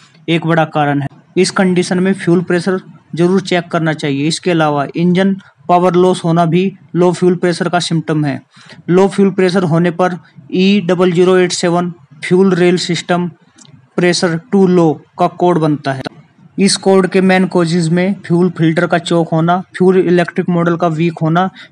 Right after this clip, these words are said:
फ्यूल प्रेशर रेगुलेटर का open position में stuck होना। अब हाई fuel pressure पर आने वाले symptoms, causes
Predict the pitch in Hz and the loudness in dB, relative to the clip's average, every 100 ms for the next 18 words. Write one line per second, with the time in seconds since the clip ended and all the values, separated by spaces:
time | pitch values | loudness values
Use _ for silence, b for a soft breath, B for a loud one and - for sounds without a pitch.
0 | - 180 190 185 180 185 175 175 175 170 | -4 2 2 2 -2 0 0 2 0 0
1 | 170 165 180 170 165 180 180 B B - | -2 0 0 0 0 -2 -4 B B -2
2 | 175 165 180 175 - - 165 160 147 135 | 0 0 0 0 -2 -2 -2 0 0 -2
3 | - B - - - - 180 170 156 180 | -8 B -14 -14 -16 -6 -2 0 2 2
4 | 175 185 180 185 170 175 175 175 180 175 | 2 0 2 -2 -2 -2 0 0 2 0
5 | 175 175 180 170 180 180 - 175 165 180 | 0 -2 -2 -2 -4 -6 -4 -2 0 0
6 | 175 | -4